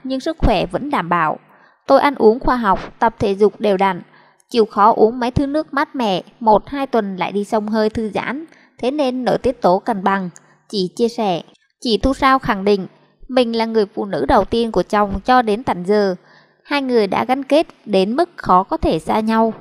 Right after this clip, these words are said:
Xăm tên chồng lên ngực để chồng luôn trong tim mình.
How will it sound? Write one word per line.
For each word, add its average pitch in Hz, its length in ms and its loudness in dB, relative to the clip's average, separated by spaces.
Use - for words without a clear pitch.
Xăm 277 340 -2
tên 262 220 0
chồng 208 260 0
lên 214 280 0
ngực 208 160 -2
để 220 240 0
chồng 202 320 -2
luôn 269 260 0
trong 247 200 -2
tim 220 260 -4
mình. 196 240 -4